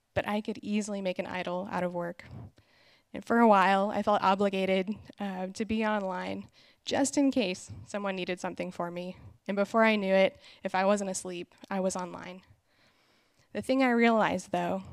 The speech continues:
is that by my staying online, it was encouraging others to stay online too,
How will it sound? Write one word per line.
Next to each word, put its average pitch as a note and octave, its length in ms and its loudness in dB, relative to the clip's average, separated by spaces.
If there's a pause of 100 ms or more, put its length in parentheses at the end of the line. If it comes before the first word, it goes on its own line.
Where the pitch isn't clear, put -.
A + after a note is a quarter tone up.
(200)
is G3+ 160 -4
that F#3 220 0
by F#3+ 100 2
my G#3+ 220 0
staying F#3 360 -2
online, F3+ 540 -8 (140)
it - 60 -6
was G#3 140 -2
encouraging G3 540 -4
others F#3+ 400 -2
to - 100 -8
stay G3 240 -4
online F#3 380 -8
too, F3+ 380 -8